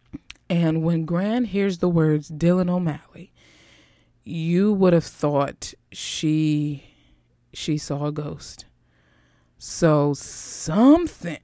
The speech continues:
she's hiding something. And his name is Dylan O'Malley, because she tries to sit her son down, who's the dad, Mick. She tries to sit him down and begins to tell him, she's like, "I need to tell you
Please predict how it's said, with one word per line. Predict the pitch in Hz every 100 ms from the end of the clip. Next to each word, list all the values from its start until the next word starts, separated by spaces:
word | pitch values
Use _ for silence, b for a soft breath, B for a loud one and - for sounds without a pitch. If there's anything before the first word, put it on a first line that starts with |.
| 143
she's | - 220 269
hiding | 208 220 196 170 151 160
something. | - - - 233 285 294 - - 101 123 - _ B B B B B B -
And | 180 180
his | 165 208 175
name | 190 220 165
is | 147 143
Dylan | 165 160 156
O'Malley, | 151 147 175 175 - - _ b b b b b b
because | 170 175 180 170
she | 214 214
tries | - 185 185 190 -
to | 175
sit | - - 175 165 _ _ _ -
her | - 185 233
son | - 156 147
down, | 147 156 156 143
who's | 156 151
the | 147
dad, | 139 151 147 170 196 156
Mick. | 156 208 - - b b b b b b b
She | - 185
tries | 196 185 175
to | 180
sit | 170 170
him | 185 196
down | 156 147 151 151 -
and | 156 151
begins | 160 175 160 -
to | 147
tell | - 143 180 208
him, | 170 156
she's | 185 170
like, | -
"I | 160
need | 175 170
to | 160
tell | - 165 170
you | 165 151 -